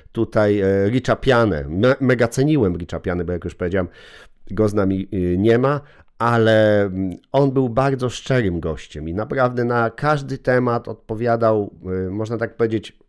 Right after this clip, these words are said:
wprost, bez żadnego owijania, wiecie, tylko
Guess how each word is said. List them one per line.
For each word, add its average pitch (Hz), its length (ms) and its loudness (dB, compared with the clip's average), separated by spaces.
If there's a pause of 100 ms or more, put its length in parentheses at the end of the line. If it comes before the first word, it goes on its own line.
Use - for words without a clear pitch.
(160)
wprost, - 880 -4 (100)
bez 147 360 0
żadnego 123 500 -2
owijania, 143 640 2
wiecie, 139 420 -2 (360)
tylko - 440 -2